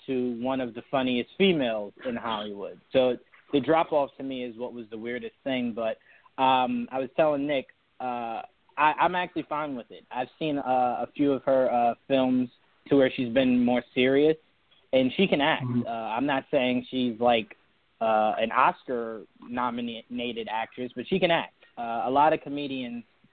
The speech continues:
Speaker 1: can make that transition. Um, and she's one of them that does it very well. So she could be really good. I just would rather at least two other names, uh,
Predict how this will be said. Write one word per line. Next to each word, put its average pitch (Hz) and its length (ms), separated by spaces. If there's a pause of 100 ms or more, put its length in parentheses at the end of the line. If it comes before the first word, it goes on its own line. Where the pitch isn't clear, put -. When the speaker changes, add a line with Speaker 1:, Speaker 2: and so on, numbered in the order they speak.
Speaker 1:
can 247 160
make 127 220
that 120 180
transition. 113 760 (380)
Um, 120 260
and 117 280
she's 139 320
one 127 180
of 120 80
them 120 220
that 113 220
does 120 160
it 107 180
very 117 240
well. 113 360 (100)
So 107 260 (140)
she 190 120
could 170 360
be 135 240
really 127 280
good. 117 400
I 127 160
just 127 260 (180)
would 117 240
rather 113 420 (400)
at 127 80
least 135 300 (100)
two 143 160
other 117 240
names, 107 400 (240)
uh, 104 400